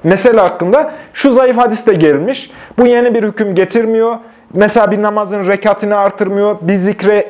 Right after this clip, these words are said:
ilave bir zikir getirmiyor, yani bir ispata yaramıyor, hüküm koymuyor ortaya.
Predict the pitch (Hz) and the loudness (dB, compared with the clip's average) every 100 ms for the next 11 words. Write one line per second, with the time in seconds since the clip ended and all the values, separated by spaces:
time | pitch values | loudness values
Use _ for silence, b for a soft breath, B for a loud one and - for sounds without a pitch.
0 | - 180 185 190 202 196 196 208 190 196 | -2 0 2 2 0 -4 -6 -6 -2 -2
1 | 196 214 202 208 202 185 185 196 175 - | 0 0 0 -2 0 -2 0 -4 -4 -2
2 | 202 190 202 185 185 196 165 135 160 190 | 0 2 2 2 0 -2 -4 -6 -4 -6
3 | 175 190 214 180 143 - - 262 | -2 0 2 2 0 -2 -2 -2